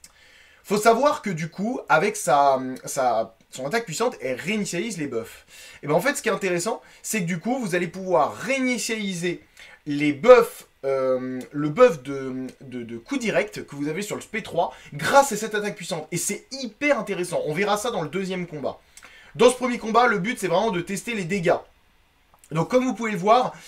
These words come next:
le, la frappe du Deicide, donc, euh, Godslayer Strike en, en anglais, là tout est en anglais comme je suis sur la bêta, euh, va revenir un peu plus rapidement. Là elle revient donc avec une compétence à deux cents, elle revient au bout de vingt secondes, là où elle revenait un petit peu plus, enfin avec un peu plus de temps,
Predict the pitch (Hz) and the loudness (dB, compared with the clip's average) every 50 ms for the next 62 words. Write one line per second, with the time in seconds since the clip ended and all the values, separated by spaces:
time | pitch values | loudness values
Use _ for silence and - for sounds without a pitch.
0 | - - 160 151 156 156 156 156 151 151 151 151 147 - - 156 165 165 - - | -18 -14 -6 -2 0 0 2 2 0 0 -2 -4 -6 -4 2 2 2 2 2 2
1 | - 240 220 170 151 139 151 147 160 180 170 147 - 240 277 277 - 165 113 123 | 2 2 2 2 0 -8 -8 -4 -4 -2 -2 -2 -4 -4 -2 -2 -4 -4 -4 -8
2 | 127 127 - - 127 120 117 120 156 165 160 - - 165 160 156 160 - - - | -8 -10 -8 -8 -6 -6 -4 0 -2 -2 -2 -2 -6 -4 -4 -4 -4 -6 -6 -2
3 | - 175 170 165 147 - - - - - 127 120 123 123 117 117 117 - 113 123 | 2 4 4 4 2 -6 -12 -16 -12 -10 -8 -6 -6 -6 -6 -6 -6 -6 -6 -8
4 | 123 123 123 127 151 175 185 160 135 123 - 156 147 151 139 131 131 127 131 147 | -8 -6 -6 -4 0 0 2 2 0 -2 -2 -8 -6 -6 -4 -4 -4 -4 -4 -4
5 | 151 151 135 117 - - - - - 113 113 113 131 135 - 208 220 - - - | -4 -4 -6 -10 -10 -12 -10 -8 -4 -4 -4 -4 -6 -2 2 2 2 2 0 -12
6 | _ - - - - - - - - - - 147 151 156 151 151 147 151 151 147 | _ -20 -20 -20 -20 -20 -20 -20 -18 -8 -2 0 2 4 4 4 2 2 -2 -2
7 | 147 147 147 143 - - - 156 180 185 190 208 220 254 262 233 202 202 233 - | -4 -4 -6 -6 -10 -8 2 6 8 8 8 6 4 2 2 2 2 -2 -4 -4
8 | 208 214 214 208 196 156 165 220 - - 208 202 208 190 - - - - 139 180 | -4 -4 -2 -2 -2 4 4 2 2 2 -2 0 0 0 0 -2 -6 -2 2 6
9 | 202 202 180 160 139 160 156 147 185 233 240 190 160 165 151 139 151 - - 151 | 6 6 6 6 2 -2 -4 -2 -2 0 0 -2 -2 -4 -4 -4 -6 -8 -8 -10
10 | 147 - 143 139 147 143 160 156 - 131 120 123 143 143 - 214 240 254 254 - | -10 -10 -10 -10 -10 -10 -10 -8 -6 -8 -6 -4 -6 -4 -2 -2 -2 -2 -4 -8
11 | - - 127 139 156 160 190 240 214 175 185 165 156 156 202 226 226 190 175 180 | -10 -6 -2 0 0 0 2 0 0 0 0 -2 -2 -2 0 0 0 0 -2 -4
12 | 190 175 147 139 143 175 185 185 180 170 156 - 143 156 170 202 208 185 185 180 | -4 -6 -4 0 6 6 8 8 8 6 4 4 2 -4 -2 0 2 2 0 0
13 | - - 190 165 185 180 175 - - - 185 196 202 196 - - - 147 135 131 | -2 -8 -10 -4 -2 -4 -4 -4 -8 -8 -6 -6 -6 -6 -6 -6 -6 -6 -4 -2
14 | 139 139 139 143 143 180 180 180 214 - - 190 190 160 147 165 160 - - 208 | -2 -4 -2 -2 -2 -4 -2 -2 -4 -6 -6 -8 -8 -6 -4 -4 -4 -4 -2 0
15 | 208 226 233 | 0 0 0